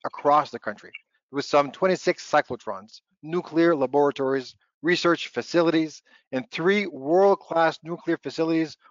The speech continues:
with reactors producing medical isotopes. I had the pleasure of touring Chalk River just a few months ago and got a first-hand look on the incredible work and research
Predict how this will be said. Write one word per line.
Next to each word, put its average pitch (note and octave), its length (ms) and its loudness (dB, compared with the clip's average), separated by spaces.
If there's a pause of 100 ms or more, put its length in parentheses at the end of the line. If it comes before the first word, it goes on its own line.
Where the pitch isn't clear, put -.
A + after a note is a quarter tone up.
(100)
with - 120 -12
reactors D3+ 640 -2 (320)
producing D3+ 560 -2 (260)
medical C#3 480 0 (100)
isotopes. A#2 600 -10 (360)
I C3+ 60 2
had F#3 100 4
the F3 80 0
pleasure F3 540 4 (120)
of C3 140 -6
touring F3+ 340 2
Chalk D3 300 0
River D#3 400 0 (180)
just D#3+ 140 -10
a E3+ 60 0
few F3+ 120 0
months D#3+ 240 0
ago G#2 220 -6 (360)
and A#2+ 80 -14
got C#3+ 120 4
a C#3 40 0
first-hand E3+ 560 2
look D3+ 280 0 (320)
on B2+ 100 -8
the C3 60 -4
incredible D#3+ 460 0
work D3+ 280 2 (100)
and B2+ 160 -12
research C#3 540 -4